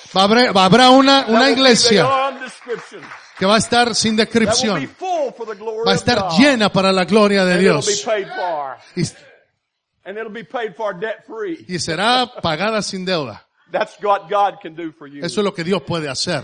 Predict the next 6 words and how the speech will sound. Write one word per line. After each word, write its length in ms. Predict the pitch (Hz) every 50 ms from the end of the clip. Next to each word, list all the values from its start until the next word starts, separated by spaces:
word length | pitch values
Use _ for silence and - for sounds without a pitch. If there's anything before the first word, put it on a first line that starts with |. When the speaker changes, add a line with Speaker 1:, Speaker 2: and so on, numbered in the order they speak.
| 98 107 - - - - - _ _ _ _ _ _ _ _ _
Speaker 2:
It 200 | - 254 247 - -
comes 280 | 277 311 311 311 262 - _
through 240 | 330 320 302 294 - _ _ _ _ _ _ _ _
having 360 | - 214 277 302 285 294 269 269
a 60 | 240
dream. 560 | 226 247 233 226 208 185 165 147 120 -